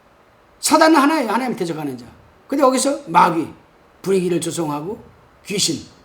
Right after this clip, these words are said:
들어가서 역사하고 온 천하를 꿰는 자라 했습니다. 마귀는, 이 사단은 유다의 마음에 그리스도를 배반하고자 하는 생각을 넣고 환경을 조성한 거죠.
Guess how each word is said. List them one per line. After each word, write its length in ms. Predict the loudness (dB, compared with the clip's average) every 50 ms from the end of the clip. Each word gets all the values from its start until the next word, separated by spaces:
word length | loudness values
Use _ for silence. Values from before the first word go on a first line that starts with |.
| _ _ _ -4
들어가서 420 | -2 -2 0 -2 -4 -4 -4 -4
역사하고 420 | -4 -4 -6 -8 -10 -10 -14 -18 -20 _ _ _ _ _ _ _ _ _ _ _ _ _ _ _ _ _ _ _ _ _ _ _ _ _ _ _ _ _ _ _ _ _ _ _ _ _ _ _ _ -20 _ _ _ _ _ _ _ _ _ _ _ _ _ _ _ _ _ _ _ _ _ _ _ _ _ _ _ _ _ _ _ _ 0
온 260 | 2 4 6 6 4
천하를 380 | 2 0 -2 -2 -2 -2 -2 -4
꿰는 220 | -6 -6 -4 -4
자라 180 | -4 -4 -4 -4
했습니다. 440 | -6 -6 -8 -10 -12 -14 -16 -18 -20 -20 _ _ _ _ _ _ _
마귀는, 600 | -4 0 2 2 2 2 0 -2 -4 -4 -6 -6
이 60 | -6
사단은 460 | -4 -6 -4 -4 -4 -2 -2 -2 -2
유다의 280 | -2 0 0 2 2 2
마음에 680 | 0 0 0 0 0 0 0 0 -2 -4 -10 -20 -20 _
그리스도를 500 | -8 -4 -2 0 0 0 0 0 0 -2 -2
배반하고자 500 | -4 -4 -2 -2 -2 -2 -4 -4 -4 -6
하는 120 | -6 -4
생각을 420 | -6 -6 -8 -8 -8 -8 -6 -6 -6
넣고 280 | -8 -10 -12 -14 -12
환경을 320 | -8 -8 -6 -4 -4 -4 -4
조성한 320 | -6 -8 -10 -8 -8 -8
거죠. 220 | -8 -10 -14 -18